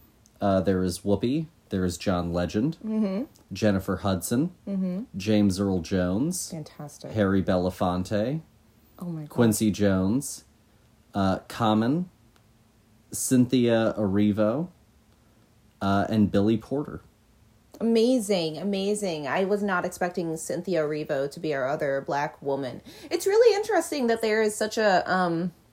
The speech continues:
Speaker 2: I guess it is split down the middle. You said that there were six of them?
Speaker 1: Yes. Oh, excuse me. There are six in total, and s-, and some who are on the, the cusp.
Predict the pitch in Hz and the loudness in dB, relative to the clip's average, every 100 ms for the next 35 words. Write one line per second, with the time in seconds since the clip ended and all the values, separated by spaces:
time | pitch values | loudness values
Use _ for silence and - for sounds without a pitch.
0 | _ _ _ _ _ - 196 226 226 240 | _ _ _ _ _ -4 0 0 0 -4
1 | 233 240 226 226 214 185 226 269 226 208 | -4 -4 0 2 2 0 0 -2 -2 -6
2 | 202 190 185 196 - - 285 320 359 _ | -2 -2 -2 -4 -6 -6 -2 -4 -4 _
3 | _ _ _ _ _ _ _ _ _ _ | _ _ _ _ _ _ _ _ _ _
4 | - 98 101 113 101 65 - - - - | -10 -4 0 2 2 0 -6 -10 -12 -12
5 | - - _ _ _ _ _ _ _ _ | -16 -18 _ _ _ _ _ _ _ _
6 | _ _ _ _ - - 107 139 117 98 | _ _ _ _ -20 -18 0 4 6 4
7 | - 123 110 - - - _ _ _ _ | -2 0 -2 -2 -10 -12 _ _ _ _
8 | _ 113 113 110 - 160 151 127 135 127 | _ 0 2 2 2 2 4 4 4 4
9 | 117 107 110 104 - - - 117 107 - | 2 0 2 2 0 -8 -2 0 2 2
10 | 127 123 117 117 107 107 107 101 98 92 | 2 4 2 2 4 4 4 4 2 2
11 | 90 85 92 - 95 55 - - | 0 -2 -6 -6 -6 -6 -8 -10